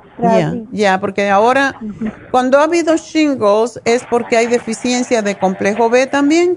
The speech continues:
Speaker 2: por eso tienes que tomar
Speaker 1: Ujú.
Speaker 2: más. Eh, tienes que
Speaker 1: Tres de
Speaker 2: tomarte
Speaker 1: Mujer
Speaker 2: las
Speaker 1: Activa.
Speaker 2: tres. Sí, la Mujer Activa
Speaker 1: Vale.
Speaker 2: tres, te tomas la cantidad que necesitas. También
Speaker 1: Ok.
Speaker 2: al Primrose Oil para la piel es fantástico.
Speaker 1: Ese estoy tomando.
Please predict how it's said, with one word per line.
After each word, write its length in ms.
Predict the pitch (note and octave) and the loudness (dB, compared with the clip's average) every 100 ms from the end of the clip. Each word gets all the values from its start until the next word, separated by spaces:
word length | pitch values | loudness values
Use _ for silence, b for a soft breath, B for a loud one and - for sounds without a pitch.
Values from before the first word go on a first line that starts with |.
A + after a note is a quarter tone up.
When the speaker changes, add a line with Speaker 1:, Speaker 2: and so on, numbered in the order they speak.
| - | -2
Speaker 2:
por 140 | A3 | -2
eso 200 | A3 A#3+ | 0 -2
tienes 240 | A#3 A3+ A3+ | -4 -4 -4
que 120 | A3+ | -4
tomar 360 | G#3 G#3 G#3 | -2 0 0
Speaker 1:
Ujú. 80 | G#3 | 0
Speaker 2:
más. 460 | G3+ F#3+ G3+ C#4+ - b b b b b _ - | 0 2 0 -4 -8 b b b b b _ -2
Eh, 240 | F#3+ F#3+ | 0 0
tienes 260 | F#3+ A3 G#3+ | -2 -2 0
que 60 | |
Speaker 1:
Tres 80 | A#3 | 0
de 20 | |
Speaker 2:
tomarte 280 | G#3+ G#3 A3 | 2 2 0
Speaker 1:
Mujer 160 | A3+ A3+ | 0 2
Speaker 2:
las 120 | G3 | 2
Speaker 1:
Activa. 180 | C4+ A3+ | 0 0
Speaker 2:
tres. 640 | G#3+ G3+ F#3 D3+ D#3 - - - | 2 2 2 0 -4 -12 -20 -10
Sí, 160 | G#3+ G3 | -6 -2
la 80 | F#3+ | -2
Mujer 240 | G#3 A#3+ | 0 0
Activa 420 | C4 C4 C#4+ C4 | 0 0 0 0
Speaker 1:
Vale. 120 | F#3 | 0
Speaker 2:
tres, 340 | B3+ C#4 D#4 E4 | 0 0 0 -2
te 120 | B3 | -6
tomas 420 | - G#3+ G#3 G#3+ | -2 -2 -2 -4
la 140 | G#3 F#3 | -2 -2
cantidad 420 | F3 F3+ F#3+ F#3+ | -2 -2 -2 -2
que 80 | A3+ | -4
necesitas. 680 | G#3 - G3 G3+ E3+ D#3+ - b b b b - | -6 -8 -10 -8 -4 -6 -6 b b b b -4
También 800 | A3 A3 A3 A3+ A#3+ C4 C#4+ D4+ | -2 0 -2 -2 -2 0 2 0
Speaker 1:
Ok. 120 | F#3 | 0
Speaker 2:
al 480 | A3 A3+ A3 G#3+ G#3+ | 0 2 2 2 -2
Primrose 1000 | - A#3 B3+ C4+ B3 B3 B3 B3 B3 - | 0 2 2 2 0 2 4 4 0 0
Oil 400 | B3 A#3+ G#3+ G3+ | 2 2 2 0
para 320 | G3 F#3+ F#3+ F#3+ | -2 0 2 2
la 240 | F3+ F3+ | 0 -2
piel 580 | - G3+ G#3+ G#3+ F#3 F3 | -6 -4 -2 0 2 0
es 180 | F3+ - | -2 -4
fantástico. 800 | F3+ E3+ E3+ E3 E3+ F3+ - B3 | -4 -4 -2 -2 -2 -4 -6 -2
Speaker 1:
Ese 180 | C4+ D4 | 0 -2
estoy 240 | C#4 C#4+ | -2 -4
tomando. 540 | - C4+ C#4 C#4+ G#3 | 0 2 2 2 0